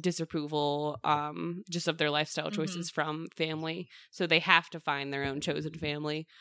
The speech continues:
Speaker 1: which makes sense why they would, uh,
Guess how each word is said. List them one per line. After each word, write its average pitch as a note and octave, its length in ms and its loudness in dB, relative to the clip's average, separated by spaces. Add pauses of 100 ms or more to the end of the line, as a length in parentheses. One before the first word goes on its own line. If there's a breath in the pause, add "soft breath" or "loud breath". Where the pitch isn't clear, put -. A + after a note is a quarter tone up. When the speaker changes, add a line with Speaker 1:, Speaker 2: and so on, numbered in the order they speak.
(260 loud breath)
Speaker 1:
which F#3 220 2
makes G3+ 220 8
sense G#3 260 2
why G#3+ 120 4
they G#3+ 280 6
would, G#3+ 400 4 (340)
uh, G3 40 -4